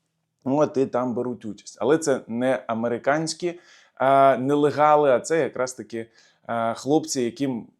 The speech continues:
до речі, ми з вами про це говорили, можна купити квиток, і вони приїжджають і тут воюють. А, власне, Washington Post каже, що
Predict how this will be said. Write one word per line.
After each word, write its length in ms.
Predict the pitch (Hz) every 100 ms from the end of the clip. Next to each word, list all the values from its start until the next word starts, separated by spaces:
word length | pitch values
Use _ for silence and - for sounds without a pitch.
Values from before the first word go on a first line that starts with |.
| _
до 200 | 101 104
речі, 560 | 123 127 - 117 110 98
ми 120 | 110
з 60 | 101
вами 220 | 107 107
про 180 | - 107
це 160 | -
говорили, 400 | 101 104 127 147
можна 260 | 104 107 110
купити 520 | - 139 - 131 -
квиток, 520 | 104 110 110 123 131
і 40 | 110
вони 240 | 104 107
приїжджають 600 | 101 101 98 107 107 98
і 40 | 92
тут 280 | - 104 87
воюють. 420 | 107 92 58 _ _ - - - -
А, 360 | 135 143 147 139 - 131
власне, 560 | 190 233 202 202 175
Washington 500 | 156 180 190 180 180
Post 360 | 165 135 101 -
каже, 300 | 117 104 107
що 680 | - 120 113 110 104 95